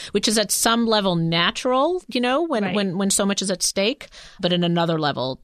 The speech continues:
Speaker 1: it says a lot about her and, and, you know, where she sees herself in relation to authority figures in the world.
Speaker 2: And we should explain that you were alluding to this earlier, Hannah, but the sexual incident or whatever, the naked incident that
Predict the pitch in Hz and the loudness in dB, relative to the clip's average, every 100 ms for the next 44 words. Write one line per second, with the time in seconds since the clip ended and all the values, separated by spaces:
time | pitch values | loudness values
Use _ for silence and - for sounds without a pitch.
0 | - - - 175 147 143 139 - - - | -14 -8 -4 -2 -2 -6 -8 -8 -10 -6
1 | 143 117 104 76 - 87 104 170 - 135 | -6 -4 -4 -6 -8 -8 -8 -10 -10 -10
2 | - 165 135 - 165 156 139 - 135 - | -10 -10 -10 -12 -6 -4 -4 -6 -6 -6
3 | 147 - 127 - 101 - 143 143 127 - | -6 -6 -6 -4 -6 -6 -10 -8 -8 -8
4 | 147 156 151 139 85 - 123 - - 90 | -10 -10 -8 -8 -10 -10 -10 -10 -10 -10
5 | - - - - - - - - - 302 | -12 -12 -14 -18 -20 -20 -20 -18 -2 0
6 | 359 440 508 480 - 339 302 254 214 247 | 2 0 0 -2 0 0 2 0 0 -2
7 | - 233 277 254 240 247 220 220 196 220 | -2 -4 0 0 2 0 0 -6 -4 0
8 | 226 208 202 180 160 196 233 233 285 - | 2 2 0 -2 -2 -4 -2 -2 -2 0
9 | 381 381 359 - 254 247 233 196 185 180 | -2 0 -2 0 -2 -2 -2 0 0 0
10 | 185 196 165 139 180 185 190 202 - 175 | 0 0 -2 -4 -2 0 -2 -4 -4 -8
11 | 170 - 143 180 175 - | -8 -10 -6 -6 -6 -12